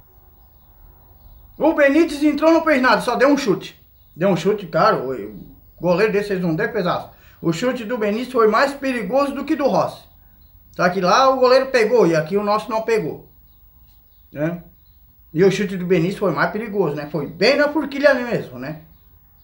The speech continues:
E o cara pegou. Foi buscar. É, mas é o que nós temos, né? E aí,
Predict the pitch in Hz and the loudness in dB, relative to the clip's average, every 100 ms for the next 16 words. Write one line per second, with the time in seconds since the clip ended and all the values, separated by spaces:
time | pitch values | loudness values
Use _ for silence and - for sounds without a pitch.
0 | _ - 139 147 139 110 - 311 381 339 | _ -10 -8 -6 -6 -6 -2 0 4 6
1 | 269 - - - _ _ _ _ - _ | 6 4 -6 -20 _ _ _ _ -20 _
2 | _ _ - 160 196 247 269 160 - - | _ _ -6 -4 -4 -2 -2 -2 -4 -20
3 | - _ _ _ _ - _ _ - _ | -20 _ _ _ _ -20 _ _ -20 _
4 | _ _ _ _ _ _ 415 302 233 269 | _ _ _ _ _ _ 0 2 2 2
5 | 403 392 403 403 440 427 415 427 - 285 | 0 2 2 2 0 4 4 4 2 4
6 | 294 262 175 156 160 - - - _ - | 4 4 -2 -4 -8 -16 -20 -20 _ -20
7 | - _ - - _ _ _ _ - _ | -20 _ -20 -20 _ _ _ _ -20 _
8 | _ _ _ _ _ _ _ _ - 277 | _ _ _ _ _ _ _ _ 0 2
9 | 254 208 254 311 180 - | 4 4 4 2 0 -6